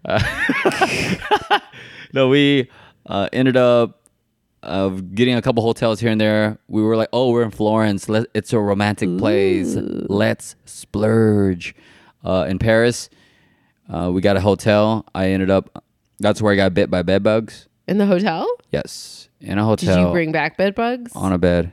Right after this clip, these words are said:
Speaker 2: Do you
Speaker 1: No,
Speaker 2: have
Speaker 1: no,
Speaker 2: French
Speaker 1: no,
Speaker 2: bed
Speaker 1: no.
Speaker 2: bugs?
Speaker 1: No.
Speaker 2: You know how do they
Speaker 1: <laughs>
Speaker 2: know they're French? Is they, they have little berets and they smoke.
Speaker 1: <laughs> And they're
Speaker 2: Yeah.
Speaker 1: chewing on a baguette. <laughs>
Speaker 2: Yeah, they're chewing on a baguette. They're just
Speaker 1: Well,
Speaker 2: like,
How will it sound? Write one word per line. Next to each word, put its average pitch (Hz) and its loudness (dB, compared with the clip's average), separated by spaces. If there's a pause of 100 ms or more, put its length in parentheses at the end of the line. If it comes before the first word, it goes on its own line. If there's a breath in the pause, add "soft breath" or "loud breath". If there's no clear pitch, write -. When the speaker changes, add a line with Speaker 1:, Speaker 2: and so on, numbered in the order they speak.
Speaker 2:
Do - -2
you 151 4
Speaker 1:
No, 180 4
Speaker 2:
have 208 2
Speaker 1:
no, - 2
Speaker 2:
French 101 2
Speaker 1:
no, 95 0
Speaker 2:
bed 151 0
Speaker 1:
no. - -4
Speaker 2:
bugs? 202 -2 (240 loud breath)
Speaker 1:
No. 98 0
Speaker 2:
You - 0
know 196 2
how 196 2
do - 2
they 202 0
Speaker 1:
<laughs> - 2
Speaker 2:
know 196 2
they're 190 2
French? 202 -2 (300 loud breath)
Is 180 -2
they, 160 -4
they 170 -4
have 180 -4
little 175 0
berets 165 2
and 139 -6
they 147 -4
smoke. - -8
Speaker 1:
<laughs> - 0 (1000 loud breath)
And 113 2
they're 110 4
Speaker 2:
Yeah. 107 0
Speaker 1:
chewing 117 0
on 110 2
a 104 2
baguette. 104 2
<laughs> - -14
Speaker 2:
Yeah, 202 0
they're 190 -4
chewing 202 -2
on 190 -2
a 185 -2
baguette. 170 -6
They're 175 -6
just 127 -4
Speaker 1:
Well, - 0 (100)
Speaker 2:
like, - -8